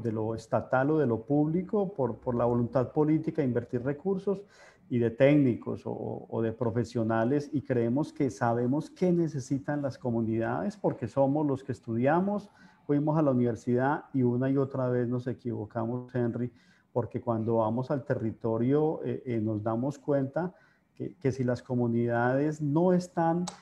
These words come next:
eh, eh, vinculadas directamente a estos procesos, no las empoderamos, no las hacemos parte de todas las etapas de un proceso de planificación, fracasamos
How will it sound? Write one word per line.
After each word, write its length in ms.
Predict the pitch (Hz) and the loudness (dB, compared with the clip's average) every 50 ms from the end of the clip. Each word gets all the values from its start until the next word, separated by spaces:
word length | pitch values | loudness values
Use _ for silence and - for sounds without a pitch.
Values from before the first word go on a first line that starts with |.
| _ _ _ _ _ | _ _ _ _ _
eh, 320 | - 123 117 120 123 - - | -8 -6 -4 -4 -4 -6 -6
eh, 280 | - 123 120 123 - - _ _ _ _ _ _ _ _ _ _ _ _ _ _ _ _ _ _ _ 135 | -6 -4 -4 -4 -6 -12 _ _ _ _ _ _ _ _ _ _ _ _ _ _ _ _ _ _ _ -2
vinculadas 880 | 123 139 139 135 127 135 - 135 131 127 135 143 156 165 175 180 170 | 2 4 4 4 4 4 4 4 6 6 6 6 6 6 4 4 4
directamente 680 | 143 147 131 127 123 - - 156 156 160 160 156 160 170 | 4 2 2 2 0 2 0 2 2 4 2 2 2 0
a 40 | 160 | 0
estos 220 | 160 - 165 156 | 0 -2 -6 -6
procesos, 640 | - - 131 117 104 - 147 160 165 139 - 131 120 117 117 117 117 117 _ _ _ _ _ _ _ _ _ _ _ _ _ _ _ _ _ _ _ - | -4 -4 -4 -2 0 2 2 2 2 0 0 -2 -2 -2 -4 -6 -10 -16 _ _ _ _ _ _ _ _ _ _ _ _ _ _ _ _ _ _ _ -2
no 80 | 131 | 0
las 180 | 139 151 160 - | 0 0 0 0
empoderamos, 720 | 165 131 120 - 123 117 117 120 127 147 160 165 170 170 | 0 0 0 0 0 0 2 2 0 0 0 -2 -2 -2
no 60 | 180 170 | -2 -2
las 120 | 185 151 | -2 -2
hacemos 300 | 147 110 123 131 139 - | -2 -2 -2 -4 -4 -2
parte 380 | - 147 147 151 - - 147 - - _ _ _ | -2 -2 -2 -2 -4 -6 -8 -8 -8 _ _ _
de 100 | - 123 | -4 -2
todas 220 | - 143 151 180 | 2 4 4 4
las 160 | 175 156 - - | 4 4 0 -2
etapas 320 | 117 - 131 131 - 139 | -2 -2 -2 -2 0 -2
de 80 | 147 147 | -2 -2
un 80 | 139 | -2
proceso 360 | 147 151 127 139 143 135 151 | -4 -6 -4 -4 -4 -2 -2
de 80 | 147 135 | -2 -2
planificación, 960 | 143 127 123 110 110 107 120 110 - - 107 95 - 123 131 147 170 180 202 - | 0 -2 0 0 0 -2 -4 -6 -6 -6 -8 -6 -2 -2 -2 0 -2 -4 -4 -8
fracasamos 800 | - - 113 - - 117 110 - - 113 117 120 127 123 120 - | -6 -6 -6 -4 -4 -6 -6 -4 -2 -2 -2 -2 -2 -4 -6 -8